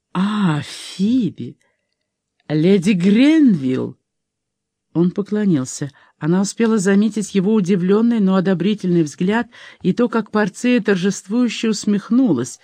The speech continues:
легонько подмигнув. Увидела она и заинтересованный взгляд, брошенный находившейся здесь Оливии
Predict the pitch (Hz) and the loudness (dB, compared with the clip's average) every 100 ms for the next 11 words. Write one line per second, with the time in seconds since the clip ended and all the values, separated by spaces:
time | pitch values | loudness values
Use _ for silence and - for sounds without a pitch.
0 | _ _ _ _ 139 135 135 127 139 139 | _ _ _ _ -6 -2 -2 -2 -4 -4
1 | 131 135 135 131 113 _ - - _ 165 | -2 -2 0 -2 -4 _ -20 -20 _ 0
2 | 190 208 214 208 202 214 226 202 202 190 | 2 2 2 2 2 2 0 2 2 2
3 | 190 190 202 214 220 196 185 151 185 165 | -2 -2 -2 0 2 2 0 0 0 0
4 | 190 208 - - _ _ _ 147 170 165 | -2 -6 -20 -20 _ _ _ -2 0 0
5 | 196 202 214 185 190 165 151 - 185 196 | 0 2 2 0 0 -2 -2 -2 -4 -2
6 | 208 190 175 208 - _ _ _ _ _ | -2 -2 -2 -2 -4 _ _ _ _ _
7 | _ _ _ _ _ 175 190 165 160 156 | _ _ _ _ _ -2 2 2 2 2
8 | 202 226 | 0 -2